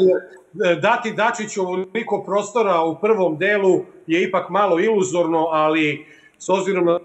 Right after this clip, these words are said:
sve okolnosti koje su se, e, desile, nacrtao nam se ko dete na nošu, ali zato je na nošu sela i,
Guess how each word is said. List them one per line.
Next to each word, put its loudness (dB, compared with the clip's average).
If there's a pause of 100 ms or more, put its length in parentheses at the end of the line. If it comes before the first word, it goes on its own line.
sve -2
okolnosti 0
koje 0
su -6
se, -2
e, 0 (760)
desile, 0
nacrtao -2
nam 0
se -6
ko 2
dete 0
na 0
nošu, 0 (420)
ali 2
zato -2 (300)
je 2
na 0
nošu 0 (220)
sela 2
i, -4